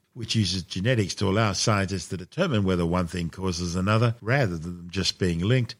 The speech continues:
scientists found people who carry the genetic variants associated with slower coffee metabolism drink on average less coffee, yet have higher levels of caffeine in their blood compared to people who metabolize it very quickly in order to reach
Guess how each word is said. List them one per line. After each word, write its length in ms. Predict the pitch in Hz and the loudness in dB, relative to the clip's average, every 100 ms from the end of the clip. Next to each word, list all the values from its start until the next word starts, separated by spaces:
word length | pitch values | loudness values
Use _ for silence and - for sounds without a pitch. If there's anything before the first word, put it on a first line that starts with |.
| _ | _
scientists 480 | - 175 196 175 123 | -4 0 0 0 -2
found 320 | 143 127 110 | 0 2 0
people 340 | 156 175 151 123 | 0 0 0 2
who 100 | 110 | 0
carry 340 | - 156 123 | -2 0 0
the 120 | 101 | 0
genetic 400 | 90 110 98 90 | 0 0 0 -4
variants 480 | 90 160 110 107 - | -2 0 2 -2 -2
associated 640 | 92 - 104 90 104 92 110 | 0 2 2 2 0 2 0
with 200 | 185 - | 0 0
slower 360 | - 101 92 | 2 4 2
coffee 320 | 92 98 92 | 0 -2 0
metabolism 800 | 85 85 - 185 117 107 120 120 - | -4 -4 0 0 2 2 2 0 -2
drink 300 | - 131 120 | 0 0 2
on 200 | 120 131 | 2 4
average 400 | 185 104 98 - | 4 2 0 0
less 300 | 110 98 - | 2 2 0
coffee, 580 | - 156 156 113 87 82 - | 0 0 2 2 0 -4 -2
yet 160 | 131 117 | 2 4
have 160 | 110 | 2
higher 320 | - 135 202 | 2 2 4
levels 280 | 101 87 85 | 2 0 -2
of 120 | 87 | -6
caffeine 420 | - 101 87 92 87 | -2 -2 0 0 0
in 140 | 87 | 0
their 120 | 90 | 0
blood 380 | 80 120 127 117 - - | 0 2 2 0 -6 -4
compared 280 | 127 156 | 0 2
to 40 | 120 | 2
people 300 | - 151 120 | 0 2 2
who 80 | 113 | 2
metabolize 640 | 104 - 180 135 113 104 | 0 0 0 2 2 2
it 100 | 113 | -2
very 380 | 90 127 110 101 | 0 2 4 2
quickly 600 | - 247 - 117 113 110 | 0 -4 0 2 2 0
in 100 | - | -4
order 200 | 127 117 | 0 0
to 180 | 117 - | 0 0
reach 320 | 127 123 113 | 2 2 0